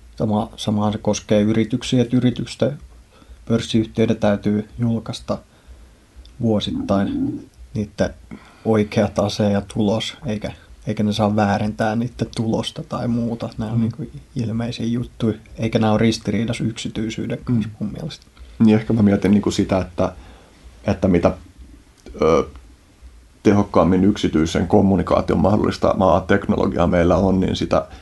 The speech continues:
Speaker 2: todennäköisemmin myös, mm, niin kuin yksilöä laajemmilla, niin kuin sanotaan, että vaikka yrityksillä on mahdollista tehdä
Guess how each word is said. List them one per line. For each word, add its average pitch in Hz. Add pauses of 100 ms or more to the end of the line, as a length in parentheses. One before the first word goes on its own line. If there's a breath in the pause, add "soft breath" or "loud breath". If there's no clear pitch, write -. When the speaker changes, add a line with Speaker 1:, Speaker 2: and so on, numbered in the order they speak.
(320 loud breath)
Speaker 2:
todennäköisemmin -
myös, - (720)
mm, - (180)
niin 80
kuin -
yksilöä 85
laajemmilla, 95 (1120 loud breath)
niin 104
kuin -
sanotaan, 98
että 92
vaikka -
yrityksillä 95
on 90
mahdollista 107
tehdä 107